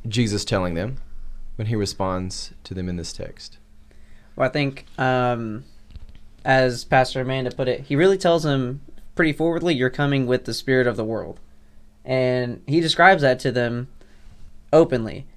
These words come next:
Speaker 2: They've already made it pretty clear themselves that they're interested in some amount of power for their safety, for whatever other reasons.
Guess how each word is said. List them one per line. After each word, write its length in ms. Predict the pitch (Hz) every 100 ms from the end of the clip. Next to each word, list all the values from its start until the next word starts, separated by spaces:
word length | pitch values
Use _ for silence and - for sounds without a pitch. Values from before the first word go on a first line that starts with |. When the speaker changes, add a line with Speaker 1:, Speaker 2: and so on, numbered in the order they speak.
| -
Speaker 2:
They've 220 | 135 170
already 300 | 180 175 165
made 220 | 147 156
it 80 | 151
pretty 160 | 156 147
clear 220 | 156 143
themselves 440 | 131 123 143 143
that 140 | 131 123
they're 360 | 127 127 123
interested 680 | 127 131 131 123 135 131 151 -
in 340 | 123 123 120
some 240 | 120 131 131
amount 280 | 123 120 117
of 60 |
power 380 | 123 120 120 120
for 160 | - 113
their 140 | 110
safety, 580 | 123 120 117 117 117 117 - - -
for 540 | - 117 117 113 113
whatever 540 | 107 127 131 127 120 - -
other 260 | 135 131
reasons. 460 | 117 113 113 117